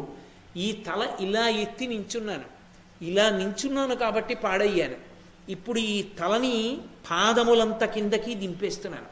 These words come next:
కింద ఉన్న పాదములు ఎంత కిందకుంటాయో, నాది నాది నేను నేనన్న స్ఫురణ కల్పించినటువంటి ఈ అహంకార స్థానమైన శిరస్సుని పాదములంత క్రిందకి దించి,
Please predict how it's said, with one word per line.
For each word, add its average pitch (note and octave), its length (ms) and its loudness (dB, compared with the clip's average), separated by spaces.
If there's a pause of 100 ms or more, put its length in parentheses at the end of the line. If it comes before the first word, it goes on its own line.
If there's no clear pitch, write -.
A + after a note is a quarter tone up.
(540)
కింద A3+ 400 2
ఉన్న C4 320 4
పాదములు A3 500 0 (100)
ఎంత F#3 280 0
కిందకుంటాయో, G#3 840 0 (680)
నాది G3 440 4
నాది G#3+ 420 4
నేను G#3 380 4
నేనన్న A3 580 6
స్ఫురణ G3+ 480 0
కల్పించినటువంటి G#3 1160 0
ఈ F#3 100 -2 (120)
అహంకార A3+ 600 2
స్థానమైన F#3+ 720 -2
శిరస్సుని G3 640 0 (460)
పాదములంత G#3 880 4
క్రిందకి A3+ 500 0
దించి, D#3+ 420 -2